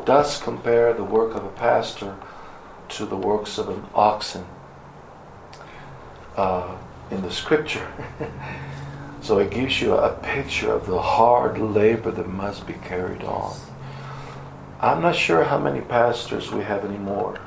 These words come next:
with that kind of fiber. But in today's pastors, they all dress well. They, they all have their suits and ties, you know, and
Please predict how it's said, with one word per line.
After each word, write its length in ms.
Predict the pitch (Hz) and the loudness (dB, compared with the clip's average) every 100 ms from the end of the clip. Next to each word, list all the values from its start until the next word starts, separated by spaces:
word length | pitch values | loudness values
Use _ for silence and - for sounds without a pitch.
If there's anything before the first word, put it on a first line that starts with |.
| - | -8
with 140 | - | -2
that 200 | 98 95 | 0 0
kind 280 | - 98 92 | -4 -4 -6
of 80 | - | -8
fiber. 520 | - 101 50 - - - - - - 147 - - - - - - - | -4 -4 -6 -10 -16 -16 -18 -18 -16 -14 -14 -16 -18 -20 -18 -4 -2
But 240 | - - | -2 -4
in 80 | - | -8
today's 360 | - - - - | 2 6 6 4
pastors, 640 | - 123 - - - - | 4 4 4 0 -4 -2
they 120 | - - | 4 6
all 260 | - - | 6 4
dress 440 | - - - - - | 2 0 0 -4 -2
well. 420 | 135 123 131 - | 0 0 -2 -2
They, 220 | 143 143 - - | -2 -2 -4 -2
they 80 | 139 | 2
all 220 | 139 139 | 4 4
have 160 | - - | 2 0
their 220 | 127 - - - - - - | -2 -4 -8 -16 -18 -18 -12
suits 420 | - 143 147 - | -4 -2 -2 -4
and 200 | - - | -6 -4
ties, 520 | 113 117 120 120 - | 0 2 2 -2 -8
you 60 | 127 | -6
know, 320 | - - 160 | -4 -4 -4
and 140 | 151 | -6